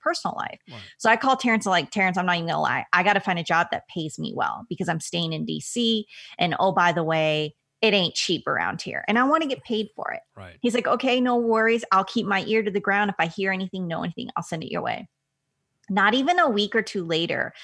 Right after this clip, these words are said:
Speaker 1: he ends up having a conversation with a mutual friend of ours.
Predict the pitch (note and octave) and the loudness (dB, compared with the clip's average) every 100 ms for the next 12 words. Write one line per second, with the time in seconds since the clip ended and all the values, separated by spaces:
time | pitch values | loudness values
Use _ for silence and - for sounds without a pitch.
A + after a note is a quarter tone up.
0 | - - - - _ - - A#3+ A3+ - | -20 -20 -20 -20 _ -10 0 2 2 4
1 | B3+ C#4+ - C4 A3 G#3+ G3+ F#3+ F3+ - | 4 4 4 2 2 0 0 0 -2 0
2 | F#3 - F3+ E3+ F#3 F#3 F3+ F#3+ F#3+ G#3 | 0 0 -2 -4 0 0 2 0 2 0
3 | G#3+ A3+ - F3 E3+ D#3 - F#2+ F#3 - | 0 0 0 0 0 0 -2 -2 -6 -12